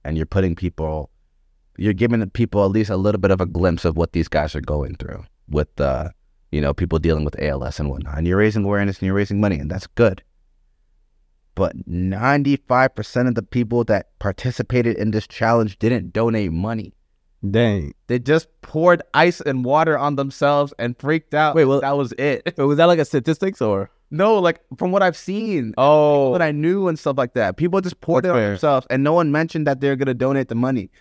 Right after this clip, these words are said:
Speaker 1: 'Cause I think it was, like, you donate, you donate five dollars if you could do it, or ten dollars if you could do it, and, like, a hundred dollars if you couldn't do it, or something like that. It was something.
Speaker 2: Yeah.
Speaker 1: Or, like, if you didn't wanna do it, or whatever it was. It was like you had to donate money, though, right?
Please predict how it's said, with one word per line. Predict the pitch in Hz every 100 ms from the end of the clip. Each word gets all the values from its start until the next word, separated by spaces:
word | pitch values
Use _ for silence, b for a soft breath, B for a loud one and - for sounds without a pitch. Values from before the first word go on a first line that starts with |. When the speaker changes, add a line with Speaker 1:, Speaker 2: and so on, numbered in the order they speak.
| b
Speaker 1:
'Cause | - 131
I |
think | 135 165 170
it |
was, | 151 -
like, | 131 131
you | 120
donate, | 123 131 139 135 123 - _ _ _ _ _ _ _
you | 117 127
donate | 120 127 135 127 113
five | - 117 127 120
dollars | 117 120 117 113
if | 113 -
you | 107
could | - 117 101
do | 117
it, | 117
or | 117 113
ten | 139 127
dollars | 127 123
if | 117
you | 110 -
could | 131 113
do | 120 113
it, | -
and, | 98 98 87
like, | 92
a | -
hundred | 117 117
dollars | 104 104 101
if | 90
you | 95
couldn't | - 92 76
do | 73
it, | 57
or | -
something | 170 135
like | 107
that. | 98 - _ _ _
It | 196
was | 196
something. | - 190 - 98 85 - 143
Speaker 2:
Yeah. | 120 113 107 98
Speaker 1:
Or, | - 117 104
like, | 104 107
if | 98
you |
didn't | 98 110
wanna | 104 101 92
do | 95
it, |
or | 113
whatever | 131 143 120 95 95
it | 101
was. | 95 90 87 107
It |
was | 104
like | 107 -
you | 110
had | 123
to | 123
donate | 113 113 110 82
money, | 107 92
though, | 82 - - -
right? | 80 87